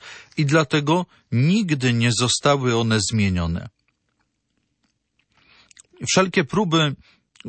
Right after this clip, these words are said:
ujmę to w cudzysłów, majstrowania w liturgicznym genotypie były w Kościele zawsze traktowane jako odstępstwo od wiary.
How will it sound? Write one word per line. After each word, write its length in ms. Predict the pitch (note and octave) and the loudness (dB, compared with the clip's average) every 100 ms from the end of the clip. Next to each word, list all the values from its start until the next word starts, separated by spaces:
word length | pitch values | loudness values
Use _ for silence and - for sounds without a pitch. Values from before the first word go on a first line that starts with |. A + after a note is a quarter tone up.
| B2+ - | -12 -6
ujmę 320 | - D3 C3+ | -2 2 2
to 120 | C3 | 0
w 60 | B2 | -2
cudzysłów, 640 | - C3 D3+ D3+ C3+ A2 C3 | 0 0 0 0 -2 -2 0
majstrowania 1000 | C#3 C3 - - C3+ B2+ C#3+ C3 B2 A2 - - _ _ - | 0 0 -2 0 0 2 0 2 0 -2 -10 -20 _ _ -4
w 180 | G2+ G2+ | -2 0
liturgicznym 920 | D3 - C#3+ B2+ D3+ - C#3+ B2 G#2+ | 0 2 0 0 -4 -2 0 0 2
genotypie 920 | D3 C#3 B2+ B2 G#2 - B2+ E3+ G#3+ - _ _ _ _ _ _ _ _ _ _ - | 2 2 -2 -4 -4 -2 -2 -2 -4 -8 _ _ _ _ _ _ _ _ _ _ -4
były 420 | B2 D3 F#3 F#3 | 0 2 2 0
w 60 | |
Kościele 500 | - C#3 - E3+ D3+ | 0 -2 0 0 2
zawsze 480 | A#2 C3+ - - C3 - - _ | 2 0 0 0 0 -4 -18 _
traktowane 720 | - C#3 B2+ - A2+ B2+ B2+ A#2 | -2 -2 0 -2 0 0 0 0
jako 440 | A2+ - A#2 A2+ - _ _ - | -2 -2 -2 -2 -6 _ _ -6
odstępstwo 840 | B2+ - - A#2 G#2+ - - A2+ | -4 -2 0 0 -2 -4 -2 -2
od 160 | G#2+ F#2 | -2 -2
wiary. 400 | G#2+ G2+ F2 | 0 0 -4